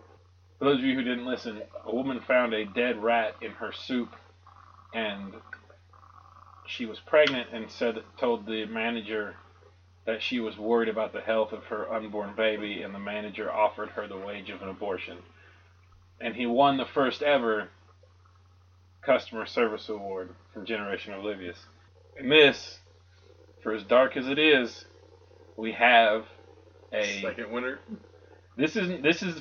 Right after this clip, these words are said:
Speaker 1: a new category.
Speaker 2: Mm.
Speaker 1: This is the winner of the, um, uh, Employee of the Year award.
Speaker 2: Okay.
Speaker 1: For most dedicated employee.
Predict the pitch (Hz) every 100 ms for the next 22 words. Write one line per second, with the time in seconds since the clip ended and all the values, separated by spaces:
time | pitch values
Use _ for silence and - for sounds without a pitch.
0 | - 151 147 170 151 165 175 120 98 95
1 | 98 - 214 247 127 135 160 143 143 131
2 | 131 127 123 120 - 117 113 - 120 113
3 | 110 104 101 95 - - - - - -
4 | - - - _ _ - - 104 98 -
5 | - - 117 110 - 135 151 143 135 117
6 | 110 147 135 104 92 85 - - - -
7 | - 104 98 92 - - - - - -
8 | - - 110 104 98 110 120 160 156 143
9 | 151 135 139 135 127 131 117 123 104 -
10 | -